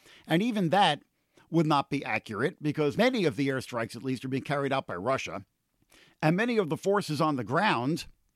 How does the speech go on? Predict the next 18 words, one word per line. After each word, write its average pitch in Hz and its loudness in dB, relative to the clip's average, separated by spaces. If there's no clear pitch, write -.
are 156 6
not 214 6
actually 143 2
the 127 0
Assad 131 0
regime 120 -2
army, 110 -2
the 123 -4
official 139 -2
army, 113 -4
the 117 -6
Syrian 127 -2
Arab 110 -6
Army, 98 -6
as 92 -10
it 104 -8
is 90 -12
called, 101 -6